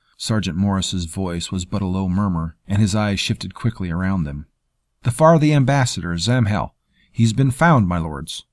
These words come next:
Well, part of him." "What do you mean?"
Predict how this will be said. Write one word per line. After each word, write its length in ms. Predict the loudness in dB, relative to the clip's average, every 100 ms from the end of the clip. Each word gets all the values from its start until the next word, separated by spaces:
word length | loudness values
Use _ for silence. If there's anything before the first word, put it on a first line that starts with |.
| -2
Well, 320 | 2 2 -2 _ _
part 220 | 2 2
of 80 | 2
him." 220 | -8 -14 _ _ _ _ _ _ _ _ _ _ _ _ _
"What 220 | -2 -2 0
do 120 | 0
you 220 | 2 6
mean?" 600 | 10 10 8 2 -10 -16